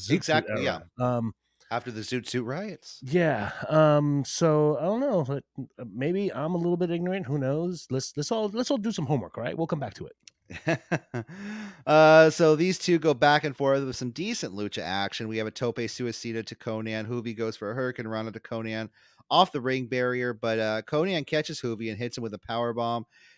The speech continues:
Speaker 2: There is a very sweet moment I just wanted to point out, and I just, it struck me when I saw it. Hoovin-, Hoodoo's on the outside, and he's leaning against the barrier, and this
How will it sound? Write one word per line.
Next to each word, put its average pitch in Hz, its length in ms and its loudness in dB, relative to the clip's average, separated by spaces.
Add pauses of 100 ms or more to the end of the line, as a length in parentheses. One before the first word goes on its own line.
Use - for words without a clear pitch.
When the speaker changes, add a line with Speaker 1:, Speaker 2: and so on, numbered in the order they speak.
(120)
Speaker 2:
There 165 160 6
is 202 320 2
a 151 200 -6
very 123 460 -6
sweet 113 360 -12
moment 92 260 -10
I 85 80 -10
just - 200 -18
wanted 117 220 -8
to 95 60 -14
point 85 300 -12
out, 82 180 -10
and 92 120 -14
I 90 80 -10
just, 98 240 -12
it 90 180 -14
struck - 400 -6
me 92 80 -18
when 87 140 -18
I 80 60 -16
saw 73 320 -10
it. - 80 -16 (420)
Hoovin-, 156 300 2 (120)
Hoodoo's 143 320 -4
on 120 140 -2
the 110 160 -2
outside, 90 680 -4 (320)
and 104 180 -6
he's 113 260 -10
leaning 127 280 -4
against 110 520 -4
the 101 300 -8
barrier, 95 500 -2
and 113 260 -6
this 113 140 -6